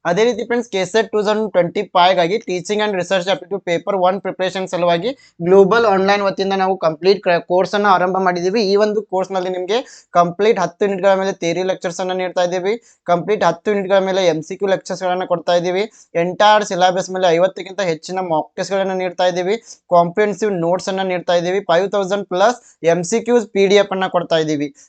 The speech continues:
So ಈ ಒಂದು ಕೋರ್ಸ್ ನಿಮಗೆ ಇಂಗ್ಲಿಷ್ ಮತ್ತೆ ಕನ್ನಡ ಎರಡು ಲ್ಯಾಂಗ್ವೇಜ್ ನಲ್ಲಿ ಸಿಗ್ತಾ ಇದೆ. So ಈ ಒಂದು ಕೋರ್ಸ್ ಗೆ ಸೇರಿ ನೀವು ಗ್ಲೋಬಲ್ ಆನ್‌ಲೈನ್ ಆ್ಯಪ್ ಅನ್ನ ಪ್ಲೇ ಸ್ಟೋರ್ ನಿಂದ ಡೌನ್ಲೋಡ್ ಮಾಡಿಕೊಂಡು,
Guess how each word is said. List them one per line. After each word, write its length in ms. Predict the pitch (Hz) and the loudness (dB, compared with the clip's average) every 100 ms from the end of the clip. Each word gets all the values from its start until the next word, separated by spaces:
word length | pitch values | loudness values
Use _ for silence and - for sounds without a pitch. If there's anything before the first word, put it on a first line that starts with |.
| - | -4
So 80 | 220 | -2
ಈ 160 | 208 | 2
ಒಂದು 260 | 226 226 226 | 2 0 -2
ಕೋರ್ಸ್ 280 | 220 208 202 | 0 -2 -2
ನಿಮಗೆ 220 | 202 202 | -2 -2
ಇಂಗ್ಲಿಷ್ 320 | 190 180 202 | -2 -2 -4
ಮತ್ತೆ 240 | 196 196 196 | -4 -6 -4
ಕನ್ನಡ 220 | 185 180 | -2 2
ಎರಡು 300 | 190 165 185 | 2 2 0
ಲ್ಯಾಂಗ್ವೇಜ್ 380 | 190 180 185 180 | 0 0 -2 -4
ನಲ್ಲಿ 200 | 170 - | -4 -6
ಸಿಗ್ತಾ 340 | 170 - 165 | -10 -6 -2
ಇದೆ. 500 | 160 175 262 - - - | -2 -2 -6 -10 -16 -4
So 100 | 220 | -2
ಈ 140 | 214 | 0
ಒಂದು 360 | 226 226 220 226 | 2 2 2 -2
ಕೋರ್ಸ್ 300 | 226 202 196 | 0 -4 0
ಗೆ 80 | 208 | -2
ಸೇರಿ 280 | 202 196 202 | 0 -2 0
ನೀವು 240 | 202 196 | -2 -2
ಗ್ಲೋಬಲ್ 380 | 175 175 185 208 | 0 2 2 2
ಆನ್‌ಲೈನ್ 480 | 180 170 175 180 185 | 2 0 2 0 2
ಆ್ಯಪ್ 280 | 160 165 | 0 0
ಅನ್ನ 140 | 175 180 | -2 -4
ಪ್ಲೇ 260 | 175 160 | -4 -6
ಸ್ಟೋರ್ 200 | 156 185 | -4 -4
ನಿಂದ 140 | 175 180 | -4 -2
ಡೌನ್ಲೋಡ್ 340 | 160 160 175 | -2 0 -2
ಮಾಡಿಕೊಂಡು, 520 | 175 - 175 180 254 | -4 -4 -4 -2 -4